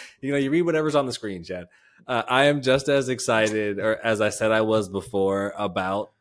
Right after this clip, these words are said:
this coming out. I think this is gonna be amazing. I think it's gonna be fucking game changing. I think people are gonna love it. It's gonna make a shit ton of money. Xbox is gonna make one. Everyone's gonna make one, uh, because it's. But I, I, I, either way, I recognize it's not what people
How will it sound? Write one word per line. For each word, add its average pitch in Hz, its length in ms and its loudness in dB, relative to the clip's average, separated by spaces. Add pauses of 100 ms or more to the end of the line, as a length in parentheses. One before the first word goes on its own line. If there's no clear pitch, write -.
(120)
this 120 300 -4
coming 131 240 -4
out. 135 220 -4
I 139 140 0
think 156 200 -6
this 131 120 -4
is 123 80 -8
gonna 123 200 -2
be 113 200 -2
amazing. 101 520 -2
I 107 80 -4
think 135 220 -8
it's 127 80 -8
gonna 120 160 -10
be 117 100 -6
fucking 113 440 -10
game 98 300 -4
changing. 92 400 -10
I 104 80 -6
think 117 180 -14
people 110 240 -12
are 107 80 -8
gonna 107 180 -8
love 92 300 -6
it. 87 120 -8
It's 90 100 -20
gonna 101 160 -12
make 95 180 -12
a 92 60 -20
shit - 480 -8
ton 117 180 -6
of 107 80 -6
money. 87 420 -6 (520)
Xbox 135 480 0
is 123 60 -8
gonna 123 160 0
make 113 280 -2
one. 113 180 -2
Everyone's 123 400 -2
gonna 123 160 -2
make 101 280 -2
one, 87 440 -8 (440)
uh, 95 600 -2 (240)
because 120 360 0
it's. 104 200 -8 (140)
But 113 360 0
I, 117 100 0
I, 110 240 -2
I, 104 420 -6
either 85 100 -8
way, 73 80 -16 (260)
I 117 60 -4
recognize 110 500 -4
it's 95 140 -10
not 107 120 -8
what 95 100 -14
people 95 200 -16